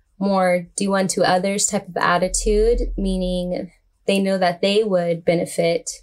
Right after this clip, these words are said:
they would happily receive a donation. So they're more willing to donate themselves, and they feel that sense of duty. We also have our cause-based donors, as I <laughs> like to call them.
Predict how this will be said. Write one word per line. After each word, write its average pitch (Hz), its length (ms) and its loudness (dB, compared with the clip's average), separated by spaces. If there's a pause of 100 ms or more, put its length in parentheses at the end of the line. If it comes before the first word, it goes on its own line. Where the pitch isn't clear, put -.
(180)
they 175 100 2
would 180 240 0
happily 180 460 2
receive 170 380 -2
a 170 80 2
donation. 165 680 -2
So 165 520 -2 (400)
they're 196 120 2
more 185 220 4
willing 170 400 2
to 170 140 -2
donate 165 500 0
themselves, 165 840 -2
and 180 100 -4
they 170 80 -2
feel 180 220 -2
that 175 180 -8
sense - 300 -4
of 170 120 -4
duty. 180 520 -4 (680)
We 277 120 4
also 285 220 6
have 339 120 6
our 359 140 2
cause-based 233 800 2
donors, 240 440 4
as 240 140 2
I 240 60 2
<laughs> - 0 -
like 240 320 -2
to 247 100 0
call 233 240 -2
them. 269 380 0